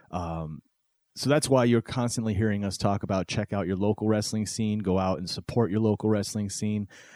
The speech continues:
Uh, those guys work hard, just as hard as the pros do. Uh, they're constantly traveling on the road, driving from town to town, putting in the work,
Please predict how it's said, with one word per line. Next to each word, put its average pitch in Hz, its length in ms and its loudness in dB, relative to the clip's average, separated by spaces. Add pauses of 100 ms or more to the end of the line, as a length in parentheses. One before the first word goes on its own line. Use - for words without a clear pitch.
(140)
Uh, 98 120 -2
those 123 220 6
guys 143 240 2
work 120 240 0
hard, 104 320 0
just 104 180 -2
as 117 120 0
hard 113 260 2
as 104 80 -2
the 95 80 -8
pros 104 380 2
do. 101 320 0
Uh, 87 200 -6
they're 87 120 -8
constantly 107 560 -4
traveling 95 520 0
on 98 200 0
the 101 80 2
road, 95 320 2
driving 95 400 -2
from 92 140 -10
town 95 260 -4
to 95 60 -4
town, 87 440 -6
putting - 240 -6
in 104 140 -2
the 107 80 2
work, 95 360 0